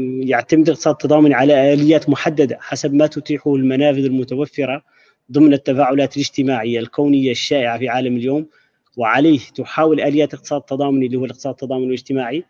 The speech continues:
آه، التي تبرز، التي برزت مؤخرًا معالجة الفوارق على مخل-، مختلف المستويات. فهي تسعى، ف-، فمثلًا الدولة تسعى إلى، آه، إلى تقريبًا تقليص الفوارق بين مواطنيها عن طريق سياستها الاجتماعية.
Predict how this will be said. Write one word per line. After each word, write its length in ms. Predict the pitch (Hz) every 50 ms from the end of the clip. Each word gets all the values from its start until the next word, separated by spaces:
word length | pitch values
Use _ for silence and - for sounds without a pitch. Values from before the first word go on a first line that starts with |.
| _ _ _ _ _ _ _ _ _ _ _ _ _ _ _ -
آه، 440 | - 98 101 107 107 107 104 - 104
التي 500 | 123 127 135 135 - 151 135 127 123 - _
تبرز، 380 | - 143 131 131 139 - - 139
التي 300 | 123 135 135 131 - 139
برزت 400 | 131 143 143 131 135 131 113 139
مؤخرًا 400 | 127 117 131 - - 143 151 151
معالجة 420 | 143 131 120 123 143 143 139 139 -
الفوارق 420 | 135 120 123 131 135 147 151 151 -
على 180 | - 123 131 135
مخل-، 420 | 131 131 120 - - 139 147 143 - -
مختلف 440 | 147 139 - - - 160 151 135
المستويات. 560 | 143 131 131 123 - - 139 131 123 113 110 -
فهي 280 | - 139 139 151 147
تسعى، 480 | 143 - 185 - - 117 120 127 139 151 _ _ _ _ _ _ _ _ _ _ _ _ _ _ _ _ _ -
ف-، 220 | - 123 123 120 143 143 135 135 131
فمثلًا 400 | 147 151 147 156 143 156 160 156
الدولة 640 | 147 147 139 127 127 160 170 170 151 147 151 180 214 - _ _ _
تسعى 460 | - - - - 123 120 139 143 143
إلى، 580 | - - 123 135 131 131 131 127 127 123 101 - - -
آه، 600 | 123 120 117 117 117 113 113 113 110 110 113 107
إلى 540 | 98 110 135 127 127 131 127 127 123 117 110 -
تقريبًا 560 | - - - 139 139 151 135 135 131 127 117 - _ _ -
تقليص 380 | 139 - - 156 160 147 -
الفوارق 580 | 151 131 123 131 131 139 143 143 139 131 - -
بين 200 | 117 131 139 139
مواطنيها 580 | 131 131 131 135 131 127 - 135 135 143 139 143
عن 140 | 127 139
طريق 260 | 131 - 139 143 139 -
سياستها 440 | - 147 143 139 139 - - 143
الاجتماعية. 680 | 131 127 123 - - - 127 123 110 104 104 101 -